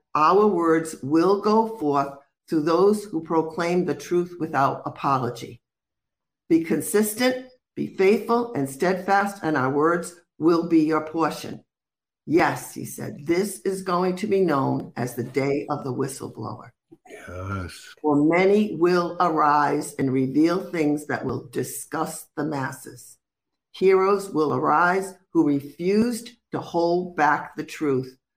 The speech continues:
Speaker 1: so that true justice can come forth and wicked, treasonous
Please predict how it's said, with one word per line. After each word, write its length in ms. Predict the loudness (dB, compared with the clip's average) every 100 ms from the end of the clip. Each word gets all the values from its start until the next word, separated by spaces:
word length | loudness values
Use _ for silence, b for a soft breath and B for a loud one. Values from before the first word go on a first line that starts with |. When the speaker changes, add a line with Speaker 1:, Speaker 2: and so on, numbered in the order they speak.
| _ _
Speaker 1:
so 220 | 0 2
that 220 | 2 0
true 320 | -2 0 2 2
justice 520 | -2 -2 -2 -6 -8
can 220 | -6 -6
come 380 | -4 -4 -4 -6
forth 340 | -2 -2 -2 -4
and 280 | -8 -6 -8
wicked, 600 | -10 -2 -2 -2 -8 -20 _
treasonous 600 | -6 0 0 0 -4 -4